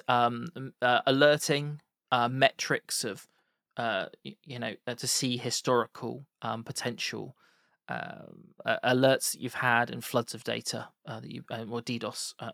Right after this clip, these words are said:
attacks that you've had. Um, you can, um, you can tune the policies to your actual specific application.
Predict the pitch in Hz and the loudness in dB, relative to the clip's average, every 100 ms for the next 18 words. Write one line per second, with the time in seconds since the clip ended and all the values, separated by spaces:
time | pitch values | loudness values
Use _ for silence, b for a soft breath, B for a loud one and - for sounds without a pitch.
0 | - - 117 - - 123 139 - 120 - | -10 -10 -10 -12 -14 -14 -14 -12 -14 -16
1 | _ _ _ _ _ _ _ _ _ _ | _ _ _ _ _ _ _ _ _ _
2 | _ _ - B B 165 B 139 131 131 | _ _ -20 B B -20 B 8 8 6
3 | 131 _ b b b - 139 147 - 147 | -6 _ b b b -4 -2 -2 0 4
4 | 143 139 139 - 135 127 127 127 127 113 | 4 4 0 -2 2 4 4 2 -6 -10
5 | 76 - - 143 131 127 - - 160 156 | -10 -12 -2 -2 0 0 2 4 6 4
6 | 151 151 160 147 143 151 139 135 - - | 2 4 6 6 4 0 0 -2 -4 0
7 | 127 127 127 - - 120 - - 127 123 | 6 8 6 4 -4 -4 -2 -2 -2 -4
8 | - - - - 139 135 - 135 135 143 | -4 -6 -10 2 2 4 0 0 -2 -8